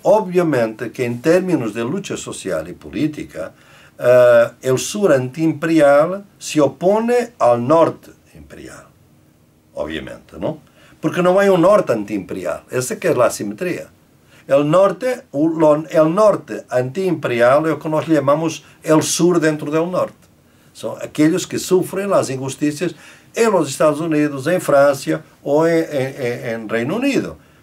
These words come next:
Mas es eso que sería para nos, para nosotros el norte antiimperial, es lo que designamos, podríamos llamarlo así también, designamos como el sur dentro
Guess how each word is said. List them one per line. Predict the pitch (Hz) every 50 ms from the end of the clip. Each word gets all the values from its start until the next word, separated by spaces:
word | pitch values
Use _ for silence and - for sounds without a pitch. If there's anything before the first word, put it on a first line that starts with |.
| _ _ _ - - -
Mas | 123 135 135 131 - - _ _
es | - 156 156 143
eso | 160 185 180 - - - 95 -
que | -
sería | - - - 110 120 139 127 120
para | - 117 113
nos, | 110 113 127 127 120 - - -
para | - - 113 113
nosotros | 117 113 104 104 110 110 107 123 123 120 - - _ -
el | 107 101 98 95
norte | 95 92 95 92 - - 104 104 - - _ _ -
antiimperial, | - 110 110 117 120 120 120 120 120 135 131 123 110 107 107 110 117 -
es | - 147 120
lo | 120 117 113 -
que | - 120 113 120 117 - - _ _ _ - - - - - _ _ _ _ _ _ _ _ _ _ _ _ -
designamos, | 131 135 143 135 143 139 113 113 107 107 110 151 175 -
podríamos | - - 113 104 131 165 170 143 - - - -
llamarlo | - 107 107 113 110 131 160 180 175 143 117
así | 104 104 - 120
también, | 117 - 147 165 151 131 139 175 - _ - 131 113
designamos | 104 101 123 120 104 107 104 98 98 104 120 135 131 -
como | - 135 131 139 147 151 147 - - _ - - - _ -
el | - 123 120 123
sur | 120 - - - 143 147 160 - -
dentro | - 101 104 113 104 95 - - - -